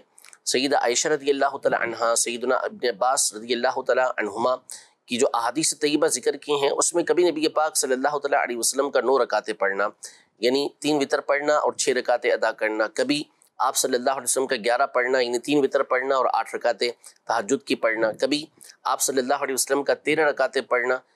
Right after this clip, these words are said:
جس میں تا-، دس رکعتیں تہجد کی اور تین رکعتیں وتر کی، اور بارہ رکعتیں پڑھنا بھی یہ نبی پاک صلی اللہ علیہ وسلم سے ثابت ہے۔ تو یوں الگ الگ روایتیں اس حوالے سے موجود ہیں۔ تو جیسا نبی پاک صلی اللہ علیہ وسلم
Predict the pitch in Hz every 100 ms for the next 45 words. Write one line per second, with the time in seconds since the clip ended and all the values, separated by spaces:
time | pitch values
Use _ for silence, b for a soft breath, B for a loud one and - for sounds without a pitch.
0 | _ - 120 127 127 139 135 - 135 -
1 | 131 127 123 120 117 117 135 123 135 135
2 | 113 - 147 127 117 117 120 113 101 120
3 | 139 - 117 - B B B _ 120 113
4 | 165 175 165 143 143 131 123 127 117 135
5 | - _ _ 110 139 127 127 120 127 -
6 | 110 107 117 120 107 101 110 110 110 -
7 | 98 95 - 107 107 123 - 151 185 185
8 | - 143 147 117 110 120 - 147 - -
9 | 104 107 107 113 147 b b b _ 101
10 | 113 151 175 120 120 - B B - 131
11 | 185 202 233 185 175 170 165 - - 135
12 | 135 147 143 131 117 127 127 139